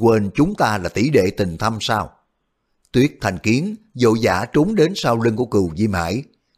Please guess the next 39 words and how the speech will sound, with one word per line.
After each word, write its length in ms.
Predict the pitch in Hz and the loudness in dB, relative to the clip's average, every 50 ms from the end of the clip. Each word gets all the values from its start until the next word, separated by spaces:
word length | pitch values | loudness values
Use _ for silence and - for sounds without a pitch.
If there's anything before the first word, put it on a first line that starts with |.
| _ - | _ -8
giống 300 | 147 151 156 175 226 233 | -2 0 0 0 0 0
như 360 | 196 156 139 131 123 117 104 85 - | 2 2 2 2 2 0 -2 -4 -4
mèo 300 | 98 110 107 104 95 92 | -2 0 2 2 2 0
gặp 160 | 92 95 - - - | -2 -4 -4 -4 -2
chuột 180 | 101 92 85 - - | -2 -2 -2 -2 -2
vậy. 220 | 98 90 82 78 - _ _ _ _ _ _ _ _ _ _ _ _ _ | -2 -2 -2 -2 -6 _ _ _ _ _ _ _ _ _ _ _ _ _
Trong 300 | - 135 117 110 98 95 | 0 0 0 -2 -4 -8
ánh 260 | - - 104 123 160 185 | -6 -6 -4 -4 -2 -2
mắt 160 | 214 226 226 - _ _ _ _ _ - | -2 -2 -4 -8 _ _ _ _ _ -6
lại 180 | 123 120 120 120 | -2 -2 -2 -2
còn 340 | - - 123 107 104 101 | 0 0 2 2 0 0
có 100 | - - | -2 -2
thật 220 | - - 104 - - | -2 -2 -2 -4 -4
sự 280 | - 92 82 85 92 82 - | -4 -2 -2 -2 -4 -4 -6
hận 220 | 82 80 90 98 | -8 -8 -6 -4
ý, 280 | 101 104 123 175 185 - _ _ _ _ _ _ _ _ _ - | -2 0 0 -2 -4 -6 _ _ _ _ _ _ _ _ _ -2
nhưng 160 | 190 214 180 | 0 0 0
mà 60 | 139 | 0
càng 280 | - - 117 110 113 113 | 0 -2 -2 -2 -2 0
nhiều 220 | 110 110 107 107 | 0 2 2 0
hơn 280 | 110 156 151 151 147 143 - | 0 0 0 0 0 -2 -2
chính 120 | 185 190 | -2 -2
là 80 | 202 147 95 | -2 -2 -2
vẻ 160 | 92 87 92 117 | -2 -2 -2 -2
sợ 220 | - - 87 87 | -2 -2 -2 0
hãi. 320 | 90 85 87 85 90 123 151 - _ _ _ _ _ _ _ _ _ - | 0 -2 -2 -4 -4 -4 -6 -8 _ _ _ _ _ _ _ _ _ -6
Nàng 280 | 110 113 107 101 92 82 - | -2 -2 -2 -2 -2 -4 -2
chợt 200 | 98 87 82 - - | -2 -2 -2 -2 -2
nghiến 220 | 104 113 135 170 175 | 0 0 0 0 0
răng 300 | 147 117 95 82 76 82 | 0 0 -2 -2 -4 -4
nghiến 180 | 95 113 151 | -2 -2 -2
lợi 160 | 170 127 78 78 | -2 -4 -4 -2
nói, 320 | 87 101 104 107 113 127 - _ _ _ _ _ _ _ _ _ _ _ _ - | -2 0 0 0 -2 -4 -10 _ _ _ _ _ _ _ _ _ _ _ _ -6
"Ai 320 | - 107 101 101 98 95 | -4 -2 -2 -2 -2 -4
là 160 | 92 87 87 82 | -4 -4 -6 -4
tỷ 200 | - 92 110 120 | -2 -2 -2 -2
tỷ 140 | - 90 | -2 -4
của 120 | 101 123 120 | -2 -2 0
ngươi? 380 | 113 110 107 107 101 87 80 | 2 4 4 4 2 0 -2